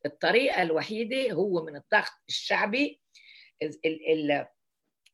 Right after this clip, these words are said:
السياسي الثقافي. أنا من رأي الياس خوري تماما إنه اليوم بالأزمة العالمية، وهذه مش بس أزمة فلسطينية، هذه أزمة عالمية. التتبيع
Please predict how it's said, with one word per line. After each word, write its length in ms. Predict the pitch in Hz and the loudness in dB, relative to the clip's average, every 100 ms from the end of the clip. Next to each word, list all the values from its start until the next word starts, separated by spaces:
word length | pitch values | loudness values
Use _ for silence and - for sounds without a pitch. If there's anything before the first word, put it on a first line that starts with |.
| - | -10
السياسي 760 | 156 - 202 214 202 254 254 | -8 -2 4 4 4 2 0
الثقافي. 580 | 233 - 208 226 220 202 | 0 -2 -2 -2 -2 -2
أنا 140 | 190 185 | -2 -2
من 320 | 175 175 170 | -4 -6 -4
رأي 300 | 160 190 185 | -2 2 2
الياس 300 | 175 185 185 | 4 2 2
خوري 240 | 190 190 | 0 0
تماما 600 | 170 165 202 220 156 156 - _ - - _ 202 | 0 2 4 4 2 -6 -14 _ -20 -20 _ 0
إنه 180 | 220 214 | 2 4
اليوم 540 | 208 269 262 185 - _ _ _ | 6 6 6 0 -6 _ _ _
بالأزمة 640 | 151 196 - 294 294 214 220 | -2 -2 2 2 2 2 2
العالمية، 540 | 196 220 220 220 214 | 6 6 4 4 2
وهذه 180 | 196 226 | 2 2
مش 140 | 233 | 0
بس 200 | 233 214 | 0 -2
أزمة 200 | - 185 | -2 -4
فلسطينية، 680 | 170 165 160 - 165 156 147 | -6 -6 -8 -10 -10 -8 -2
هذه 200 | 196 220 | 0 2
أزمة 200 | - 196 | 0 0
عالمية. 540 | 180 190 170 175 147 - _ - - - - | -2 -2 -4 -6 -8 -10 _ -20 -20 -6 -2
التتبيع 720 | 240 - 247 202 269 269 170 | 0 0 0 2 6 6 4